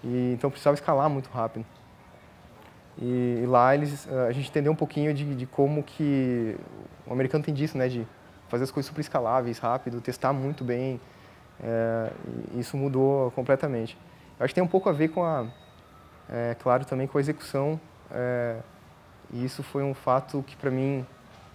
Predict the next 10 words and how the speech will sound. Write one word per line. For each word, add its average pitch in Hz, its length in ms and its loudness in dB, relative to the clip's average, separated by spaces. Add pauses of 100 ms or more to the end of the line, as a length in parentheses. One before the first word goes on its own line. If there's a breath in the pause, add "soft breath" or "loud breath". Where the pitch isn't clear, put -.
(320)
foi 139 100 0
uma 135 140 6
outra 123 680 4
lição. 127 440 0 (1120)
Porque 123 240 -6
imagina, 139 300 4
a 127 40 0
gente 135 140 -2
chegou 135 320 2
lá 131 260 4